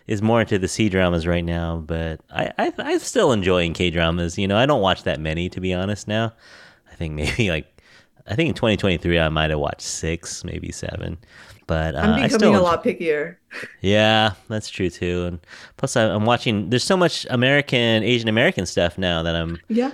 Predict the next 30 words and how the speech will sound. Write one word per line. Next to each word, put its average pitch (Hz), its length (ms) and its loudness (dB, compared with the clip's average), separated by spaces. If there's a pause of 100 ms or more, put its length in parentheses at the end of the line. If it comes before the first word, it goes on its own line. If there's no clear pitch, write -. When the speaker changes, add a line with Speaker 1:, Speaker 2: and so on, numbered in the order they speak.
(120)
Speaker 1:
you 98 80 0
know, 80 320 -4
kinda 90 280 -2
busy 85 360 0
watching 85 360 -2
those 87 200 -6
things 80 520 -10
too. 110 440 -2
So - 160 -8
that's - 200 -6
good. 85 460 2 (140)
That's 113 200 -12
good. 82 320 -8 (600)
But, 98 180 2
uh, 98 300 6
yeah, 139 220 6
everyone 151 280 4
out 151 160 4
there, 156 400 4
how 147 140 2
do 139 120 0
you 143 120 6
feel 147 260 4
about 135 240 2
these 131 240 -2
picks? 156 320 0
I 120 60 4
hope 110 240 0
that 101 160 2
you've 98 340 -2